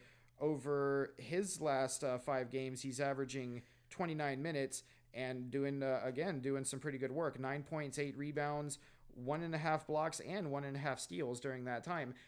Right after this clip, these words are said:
And all of this while a guy that we haven't talked about,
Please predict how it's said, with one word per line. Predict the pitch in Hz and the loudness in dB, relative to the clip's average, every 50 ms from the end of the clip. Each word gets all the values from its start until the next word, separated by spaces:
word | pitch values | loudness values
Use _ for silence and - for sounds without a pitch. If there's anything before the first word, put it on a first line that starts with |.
| - - - | -20 -6 -2
And | 139 143 139 | -2 -2 -2
all | - - 185 196 185 | 2 4 6 6 6
of | 170 143 131 | 4 2 4
this | 196 208 175 151 139 - - | 4 6 6 6 4 0 -4
while | 143 139 147 143 143 143 139 135 127 - - - - - - - | 0 2 4 4 6 4 4 2 0 -2 -8 -20 -20 -20 -12 -6
a | - 127 | -4 0
guy | 139 147 147 139 | 4 4 4 4
that | 135 123 | 4 2
we | 123 123 | 0 -2
haven't | 120 165 170 160 151 139 123 | 0 0 0 0 0 -4 -4
talked | 143 139 127 127 - | -2 -2 -2 -2 -4
about, | 127 110 127 120 120 120 120 113 - - | -4 -2 0 0 2 0 0 -2 -6 -12